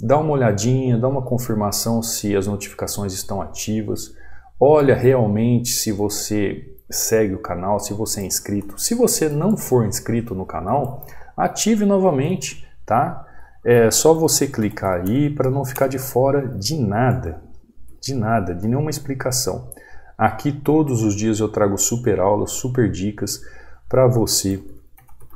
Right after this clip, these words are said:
entender como é que funciona o gráfico, tá bom? Então aqui, ó,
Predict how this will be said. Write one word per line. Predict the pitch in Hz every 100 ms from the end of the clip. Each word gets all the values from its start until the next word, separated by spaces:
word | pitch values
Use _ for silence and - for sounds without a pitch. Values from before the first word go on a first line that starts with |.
| - - - -
entender | 147 151 147 123 85 95
como | - 101
é | 104
que | -
funciona | - 104 104 110
o | 113
gráfico, | - - - - -
tá | 90
bom? | 113 208 - - - - - - -
Então | 247 220
aqui, | 127 175
ó, | 170 107 -